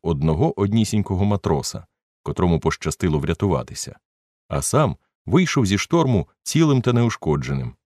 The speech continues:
Так само вийшла б із нього при вмілому стернуванні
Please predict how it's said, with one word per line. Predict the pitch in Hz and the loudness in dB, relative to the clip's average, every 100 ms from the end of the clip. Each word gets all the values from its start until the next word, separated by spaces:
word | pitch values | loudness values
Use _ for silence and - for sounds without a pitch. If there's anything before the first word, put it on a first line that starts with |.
| _ _ _ _ | _ _ _ _
Так | 71 - | -4 -2
само | - 175 101 | 0 2 4
вийшла | 160 - 135 | 2 2 0
б | - | 0
із | 98 95 | -2 0
нього | 143 107 | 0 0
при | 78 92 | 0 2
вмілому | 85 123 107 85 78 | 4 4 4 2 0
стернуванні | - 80 82 101 165 101 69 | -2 0 2 2 2 2 -2